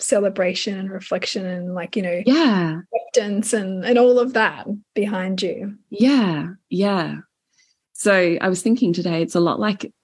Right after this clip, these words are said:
Speaker 2: organizing a funeral, like, because I so see a rite of passage as a death. So it's an honoring of a death so that
Speaker 1: Mm.
Speaker 2: there may be an opening for new life.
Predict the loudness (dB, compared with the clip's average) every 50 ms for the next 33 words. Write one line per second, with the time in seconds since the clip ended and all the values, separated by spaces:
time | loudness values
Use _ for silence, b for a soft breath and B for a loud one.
0 | _ _ 2 2 4 4 2 2 2 2 2 2 0 0 0 0 0 0 0 0
1 | 0 2 2 2 2 2 0 -2 -2 -2 -2 0 0 2 2 0 0 0 2 2
2 | 2 2 0 0 0 2 2 2 2 0 0 0 0 -2 -4 -6 -6 -6 -4 -2
3 | -2 -2 0 0 0 2 2 0 0 0 -2 -2 -2 -4 -8 -16 B B B B
4 | B B -2 -2 0 2 4 4 4 6 4 4 4 2 2 0 0 0 0 0
5 | -2 -2 -4 -8 -10 -16 -20 b b b b _ 0 2 4 4 4 4 2 2
6 | 2 2 0 0 2 2 2 2 2 0 0 -2 -2 -2 -2 -2 -2 -2 -2 0
7 | 0 -2 -2 -4 -6 -8 -10 -12 -16 -16 -16